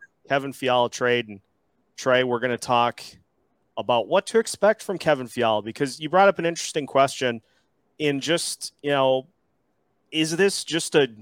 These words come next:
is this a contract year for Fiala? 'Cause he, you look at the last couple of seasons and the fifty-four game season,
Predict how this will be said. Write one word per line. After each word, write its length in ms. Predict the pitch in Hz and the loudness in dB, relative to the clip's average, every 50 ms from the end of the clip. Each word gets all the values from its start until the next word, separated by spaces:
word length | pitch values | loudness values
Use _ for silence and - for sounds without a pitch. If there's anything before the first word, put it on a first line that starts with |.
| 113 _ _ | -20 _ _
is 120 | 127 127 123 | -10 -8 -6
this 160 | 156 175 - | -4 -4 -2
a 60 | 190 | -4
contract 640 | - - - 143 139 160 170 - 202 196 185 180 - | -4 -4 -4 -2 -2 -2 0 0 0 0 0 0 -2
year 140 | 196 190 185 | -4 -4 -4
for 180 | - - 175 | -4 -4 -6
Fiala? 480 | 160 - 165 151 151 151 156 160 170 165 | -4 -2 0 4 4 6 6 4 2 0
'Cause 280 | - - 156 135 120 - | -2 -2 -4 -2 -2 -4
he, 260 | - 165 165 165 - | -4 -4 -4 -6 -6
you 180 | - 147 151 165 | -4 -2 2 2
look 140 | 180 185 - | 2 2 0
at 80 | 170 | -4
the 60 | 165 | -2
last 300 | 147 147 143 147 139 - | -2 0 2 0 0 0
couple 220 | - 151 135 - 135 | 0 -2 -2 -2 -6
of 120 | 113 - | -8 -6
seasons 520 | - 135 131 120 98 95 85 90 - - - _ _ _ _ _ _ _ _ _ _ _ | -8 -8 -6 -8 -8 -10 -14 -14 -16 -18 -18 _ _ _ _ _ _ _ _ _ _ _
and 460 | 131 131 131 127 127 123 123 113 - - - - - _ _ _ _ _ _ 107 | -2 0 0 0 0 -2 -4 -6 -10 -10 -10 -12 -14 _ _ _ _ _ _ -6
the 240 | 131 135 131 127 120 | -4 -4 -4 -4 -8
fifty-four 960 | - - - 175 175 - - 175 165 151 - - - 135 135 135 139 135 131 | -8 -6 -4 -4 -4 -4 -4 -6 -6 -6 -6 -6 -4 -2 2 2 2 2 0
game 360 | 120 110 117 117 117 120 117 | -4 -6 -6 -6 -6 -6 -8
season, 640 | 107 - - 123 120 117 110 101 104 98 98 98 95 | -8 -8 -8 -6 -6 -8 -8 -8 -8 -10 -10 -12 -16